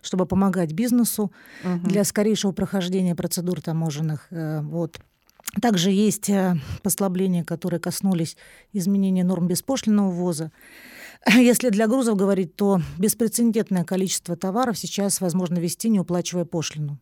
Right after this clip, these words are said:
Speaker 1: Это тоже большое подспорье для участников эт. Для физических лиц, э, м, сни-, ну, увеличена норма беспошлинного ввоза до тысячи евро и до тридцати одного килограмма. Это те цифры, которые надо запомнить.
Speaker 2: Мгм.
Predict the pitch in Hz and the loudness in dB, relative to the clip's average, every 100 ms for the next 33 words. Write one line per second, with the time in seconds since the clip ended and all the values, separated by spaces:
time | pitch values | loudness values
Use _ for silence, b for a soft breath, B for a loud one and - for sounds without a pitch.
0 | _ 214 190 180 202 170 156 156 - 165 | _ -8 -6 -6 -4 -4 -4 -6 -6 -8
1 | 160 165 - 170 160 147 151 151 226 233 | -8 -8 -6 -6 -4 -4 -4 -2 -4 0
2 | 220 214 196 - 180 - B B B B | 0 0 -6 -6 -6 -8 B B B B
3 | 202 233 247 220 - 190 208 226 - - | -4 0 -2 -2 -4 -2 0 0 -2 -2
4 | 196 175 170 127 170 175 175 170 170 208 | -2 -2 -4 -6 -4 -2 -2 -2 -2 0
5 | 196 190 190 175 170 175 190 - 185 180 | 0 0 0 0 0 0 -2 0 0 2
6 | 165 175 170 - 185 - 180 170 165 151 | 0 -2 -4 -4 -6 -2 -2 0 -2 -2
7 | 170 175 180 180 208 220 262 226 208 _ | -4 -6 -8 -6 -4 -2 0 -2 -4 _
8 | 180 175 202 196 - 180 170 165 156 151 | -6 -4 -4 -6 -4 -2 -2 -2 -4 -4
9 | 151 135 131 160 175 156 - 196 175 B | -6 -8 -10 -10 -12 -8 -4 -4 -4 B
10 | B B - 214 - 175 165 165 165 156 | B B -6 -4 -2 -4 -4 -2 -2 -2
11 | 196 233 285 254 214 - b b - 190 | -4 -2 2 2 0 -8 b b -6 -4
12 | 185 196 | -2 -4